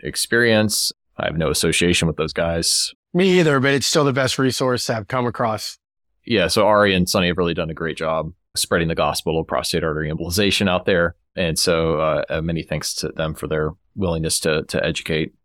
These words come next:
Speaker 1: our community on, on the procedure. But then, you know, well, here's the thing, is that it took a really, really long time to go from that point to actually getting a referral and actually doing prostate artery embolization.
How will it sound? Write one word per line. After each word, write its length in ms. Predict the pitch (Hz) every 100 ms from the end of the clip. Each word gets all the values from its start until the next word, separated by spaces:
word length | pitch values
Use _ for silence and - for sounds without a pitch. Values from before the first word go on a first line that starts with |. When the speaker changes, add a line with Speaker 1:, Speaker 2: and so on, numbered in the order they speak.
| -
Speaker 1:
our 120 | 80
community 520 | 78 80 78 90 82 76
on, 180 | 78 -
on 160 | 80 73
the 60 |
procedure. 600 | - 76 73 71 73 - _ _ -
But 260 | 127 123
then, 280 | 160 226 220
you 120 | 139
know, 260 | 127 113 113
well, 120 | 131 131
here's 220 | 240 320
the 80 | 101
thing, 260 | 156 104
is 120 | 90
that 160 | 107 120
it 100 | 127
took 260 | - 196 - - -
a 60 | 104
really, 380 | 92 95 135 165
really 260 | 123 120
long 240 | 107 98 90
time 580 | - 117 104 78 80 82 _ _ _ -
to 100 | 110
go 180 | 87 98
from 220 | - 95
that 220 | 107 107
point 320 | 113 101 92 -
to 460 | - 90 90 87
actually 680 | 85 90 - 92 85 80 82 - _ _ _
getting 400 | - 87 85 85
a 60 | 87 - _ _ _ -
referral 840 | 78 78 - 90 82 73 65 110 -
and 140 | 85
actually 260 | 80 - 78
doing 300 | 80 78 76
prostate 460 | - 69 - 80 76
artery 300 | 73 73 73
embolization. 680 | 73 71 71 76 73 57